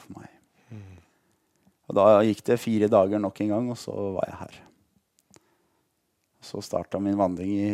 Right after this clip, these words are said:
Speaker 1: på Mjølles gård.
Speaker 2: Fantastisk.
Speaker 1: Det er snart tre år siden nå.
Speaker 2: Snart tre år siden. Du lytter på programmet Dette er mitt liv.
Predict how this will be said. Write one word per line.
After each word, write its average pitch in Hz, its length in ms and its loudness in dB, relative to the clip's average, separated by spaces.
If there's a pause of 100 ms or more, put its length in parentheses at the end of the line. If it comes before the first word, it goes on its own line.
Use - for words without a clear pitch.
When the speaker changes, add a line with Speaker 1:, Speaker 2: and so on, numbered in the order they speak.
Speaker 1:
på 123 160 -6
Mjølles 98 400 -2
gård. - 220 -14 (1500)
Speaker 2:
Fantastisk. - 840 -14 (140)
Speaker 1:
Det - 160 -2
er - 80 -8
snart - 240 -4
tre - 80 6
år - 160 -6
siden - 240 -12
nå. - 260 -20 (640)
Speaker 2:
Snart 98 260 -14
tre 110 220 -12
år 104 100 -20
siden. - 380 -18 (600)
Du 143 160 8
lytter 170 320 8
på 165 160 4
programmet 139 720 6
Dette 135 260 6
er 120 80 2
mitt 131 240 -2
liv. 151 300 6